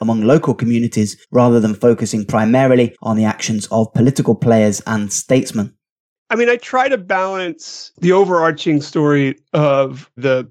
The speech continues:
Speaker 2: period between nineteen eighteen and nineteen twenty-two in terms of the high drama of events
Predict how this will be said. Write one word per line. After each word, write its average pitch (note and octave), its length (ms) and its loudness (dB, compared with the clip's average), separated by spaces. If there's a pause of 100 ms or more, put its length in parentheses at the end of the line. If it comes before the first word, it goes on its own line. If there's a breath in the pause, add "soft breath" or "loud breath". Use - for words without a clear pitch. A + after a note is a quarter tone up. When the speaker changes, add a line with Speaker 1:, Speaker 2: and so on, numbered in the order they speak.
(100)
Speaker 2:
period F3+ 360 2
between C#3+ 480 -2
nineteen D#3 380 -4
eighteen C#3+ 300 -4
and B2+ 100 -2
nineteen C3+ 320 -4
twenty-two D3 1000 0 (160)
in F#3+ 160 4
terms F3+ 260 0
of D#3+ 120 -2
the D#3+ 60 0
high F#3 300 -4
drama D3 600 -6 (100)
of D3+ 160 -2
events C#3+ 640 -8